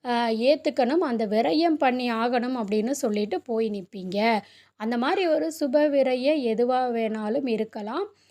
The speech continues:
வீடு கட்டலாம். இல்ல சில பேர் வந்து கொஞ்சம் பிரம்மாண்டமா ஏதாவது கல்யாணம் வீட்ல பண்ணலாம். வீட்ல வந்து யாருக்காவது பொண்ணுக்கோ, பையனுக்கோ பெருசா கிராண்டா கல்யாணம் பண்ணலாம். இந்த மாதிரி ஏதாவது விஷயம்,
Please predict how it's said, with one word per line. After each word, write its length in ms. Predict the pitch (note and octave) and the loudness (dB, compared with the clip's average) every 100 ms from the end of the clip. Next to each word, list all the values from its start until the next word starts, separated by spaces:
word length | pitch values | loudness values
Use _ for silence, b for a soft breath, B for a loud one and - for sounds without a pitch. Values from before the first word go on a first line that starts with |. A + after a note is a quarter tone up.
| b _ C4+ | b _ -2
வீடு 260 | D4+ D#4+ | 0 0
கட்டலாம். 600 | - A#3+ F#3+ A3 A#3 E4+ | 0 -2 -2 0 2 2
இல்ல 220 | D4 A#3 | 2 0
சில 280 | A#3 A#3+ A3+ | -2 0 0
பேர் 260 | G#3+ B3 C4 | 4 4 4
வந்து 300 | A3+ G#3 C#4+ | 0 -2 -4
கொஞ்சம் 400 | B3 A3 A#3 A#3 | -4 -6 -6 -6
பிரம்மாண்டமா 640 | G#3+ G#3+ A#3 A#3 G#3+ A3+ C4+ | -6 -6 -8 -8 -8 -8 -6
ஏதாவது 520 | G#3 G#3 G#3+ G#3+ G#3 D#4+ | -6 -6 -6 -6 -8 -6
கல்யாணம் 460 | A3 G#3+ A3 B3 | -4 -2 -2 -2
வீட்ல 400 | A#3+ G#3+ - A#3+ | -4 -4 -2 -4
பண்ணலாம். 580 | D4+ A3+ G#3+ G#3+ A3 F#4 - b b b _ | -2 -4 -2 -2 -2 -2 -6 b b b _
வீட்ல 380 | C#4+ F#4 F4+ E4 | 2 2 4 2
வந்து 320 | C#4+ C4 B3 | 2 0 0
யாருக்காவது 560 | D#4 B3+ A#3+ A#3+ A3+ A3 | 2 2 0 2 2 2
பொண்ணுக்கோ, 640 | - B3 B3 A#3+ - B3 C#4+ | 0 -2 0 -4 -2 -2 0
பையனுக்கோ 500 | D4 A3 A3+ A3+ A3 C4+ | 0 0 0 -2 -2 -2
பெருசா 420 | C4 A3 G#3 C4 | 0 -2 0 0
கிராண்டா 480 | A#3 A3 G#3+ G#3+ A#3+ | 0 0 0 0 0
கல்யாணம் 480 | B3 G#3+ A3 A3+ A3 | 0 0 0 -2 -2
பண்ணலாம். 520 | A3 G3+ G#3 C#4 F#4+ | -4 -2 -2 0 0
இந்த 220 | C4+ B3 | 0 0
மாதிரி 300 | C4+ F4+ F4+ | 0 0 2
ஏதாவது 420 | D#4+ D4+ C#4+ C#4 | 4 4 2 0
விஷயம், 540 | D4 B3+ C#4+ B3+ D4 | 0 0 0 2 2